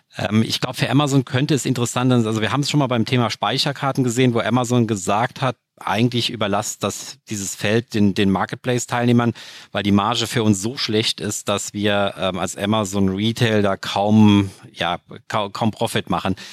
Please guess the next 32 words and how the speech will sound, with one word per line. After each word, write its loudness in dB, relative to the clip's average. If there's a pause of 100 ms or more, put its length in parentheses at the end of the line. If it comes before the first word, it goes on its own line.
(240)
Und 0
ich 0
glaub, -8
so 2
könnte -2
es -2
in 4
Zukunft 0
halt -2
immer 0
mehr 2
kommen, 2
wenn 2
man 2
sagt, -2
okay, 0
man 4
hat -4
hier 0
irgendwie 0
eine 2
Warenkategorie, -2
die 0
kann -2
man 2
als -2
Amazon 0
selber 0
kaum 0
sinnvoll 0
bespielen, 0
weil 2